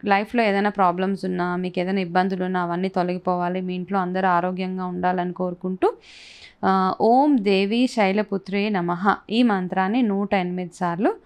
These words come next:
జపం చేసుకోవాలి. సింహరాశి. సింహరాశి వాళ్ళు చేయాల్సిన పూజ మాతా కూష్మాండాదేవికి. ఈరోజు ఇరవై తొమ్మిది సెప్టెంబర్కి కూష్మాండాదేవి అలంకారం.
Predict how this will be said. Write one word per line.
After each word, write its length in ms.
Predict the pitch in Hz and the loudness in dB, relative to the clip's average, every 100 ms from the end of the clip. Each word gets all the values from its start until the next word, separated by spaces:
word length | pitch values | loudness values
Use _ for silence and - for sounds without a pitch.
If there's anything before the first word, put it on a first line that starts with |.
| _ _ - | _ _ -6
జపం 300 | 185 170 185 190 | -2 0 0 -2
చేసుకోవాలి. 520 | 160 - - - - - _ _ - | -4 -4 -6 -6 -8 -16 _ _ -6
సింహరాశి. 640 | 226 226 208 170 160 - - | -2 0 0 -2 -4 -8 -18
సింహరాశి 760 | _ 240 254 269 254 226 220 | _ 0 2 4 2 0 0
వాళ్ళు 400 | 202 190 196 196 | 0 0 -2 -4
చేయాల్సిన 460 | 185 180 185 185 180 | 0 0 -2 -6 -8
పూజ 280 | 185 180 240 403 - _ - | -8 -4 -2 -2 -6 _ -2
మాతా 380 | 190 190 - 269 | 0 2 2 2
కూష్మాండాదేవికి. 1160 | 277 220 214 226 202 185 175 170 160 160 - - _ _ _ 226 | 0 -4 -4 -2 -2 2 0 0 -4 -6 -12 -20 _ _ _ -4
ఈరోజు 380 | 226 214 220 - | -2 -2 -6 -6
ఇరవై 300 | 202 220 254 | 0 2 2
తొమ్మిది 440 | 254 208 226 247 | 2 0 0 0
సెప్టెంబర్కి 800 | 247 202 - 190 180 175 - 427 - _ | 0 -4 -4 -4 -4 -4 -6 -8 -10 _
కూష్మాండాదేవి 800 | 233 226 220 208 202 190 175 180 | 0 0 0 0 2 2 0 0
అలంకారం. 560 | 170 170 175 170 196 | 0 -2 -2 -2 0